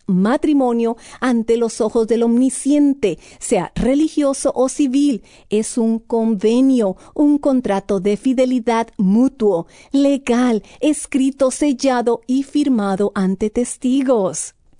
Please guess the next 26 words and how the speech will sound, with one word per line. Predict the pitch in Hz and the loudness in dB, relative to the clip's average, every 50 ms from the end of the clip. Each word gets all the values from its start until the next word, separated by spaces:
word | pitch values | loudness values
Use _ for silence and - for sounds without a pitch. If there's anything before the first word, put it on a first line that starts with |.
| - - - - - | -20 -20 -12 -4 0
Princesa | 233 233 226 214 - - 226 214 - 240 | 2 2 2 2 2 0 -2 0 0 -2
perseveradora, | - 247 247 - 311 254 262 262 254 240 269 277 277 262 233 180 151 - _ _ | -2 -2 -2 -2 0 0 0 2 2 2 2 2 2 2 0 -2 -6 -12 _ _
el | - 240 185 226 202 | -4 -2 0 0 0
matrimonio | 208 233 269 285 - 285 302 285 277 285 285 277 269 277 269 | 2 0 0 0 0 0 0 2 2 2 2 2 2 0 0
es | 262 - - | -2 -2 0
una | 269 254 247 240 240 247 - - - - - | 0 0 0 0 -2 -4 -8 -16 -20 -16 -8
amorosa | - 277 269 247 233 226 214 214 214 226 220 - 262 240 - - | -4 0 2 2 2 2 2 2 2 0 0 -2 -4 -4 -4 -2
amalgamación | 240 233 233 233 220 214 202 233 226 226 240 254 - - 240 220 208 208 - - - - - - | -2 0 0 0 0 0 0 0 0 0 0 -2 -2 -2 -2 0 -2 -2 -6 -10 -20 -10 -2 0
entre | 294 294 294 330 330 | 2 2 2 2 2
un | 320 311 302 | 2 4 2
hombre | 302 302 285 302 302 302 302 - | 2 2 2 0 0 -2 -2 0
y | 269 254 | 0 2
una | 254 247 247 247 | 2 2 2 2
mujer, | 247 254 247 - 254 240 247 254 214 175 - _ _ - - - | 0 0 0 -2 0 0 0 0 0 -2 -6 _ _ -20 -20 -20
sin | - - - 214 196 214 | -12 -4 -2 0 2 2
importar | 269 320 330 320 330 320 311 311 - - 254 247 247 254 - _ | 4 4 2 2 0 -2 -2 -2 -4 -4 -2 -2 -2 -4 -6 _
el | - 196 180 170 | -2 -2 0 0
mal | 180 214 208 220 | 0 0 0 0
aliento, | 240 240 233 247 254 262 262 254 - 220 175 151 - - - - | 0 0 0 0 0 0 0 0 0 -2 -2 -4 -6 -12 -12 -4
la | - 277 277 277 | -2 -2 -2 0
calvicie, | 277 294 285 285 269 247 262 269 285 - - - 220 196 - - | 0 -2 0 0 0 0 0 0 -2 -2 -4 -4 -4 -4 -4 -4
la | - 226 226 240 | -2 -2 0 0
gordura, | 247 - 285 294 277 262 - 320 311 311 285 240 - - - - - _ - | 0 0 0 0 0 0 0 0 2 2 0 0 -4 -6 -16 -20 -12 _ 0
los | 392 359 311 - - | 0 0 0 -2 -4
parientes | - - 254 247 247 247 240 247 254 254 - 277 294 - | -2 -2 0 0 0 0 0 0 0 0 -2 -4 -4 -4
políticos, | - 311 302 285 269 285 302 311 - 330 285 - - 269 226 202 196 202 - - | -4 -2 -2 0 0 -2 -2 -2 0 -2 -2 0 0 0 2 2 0 -2 -6 -10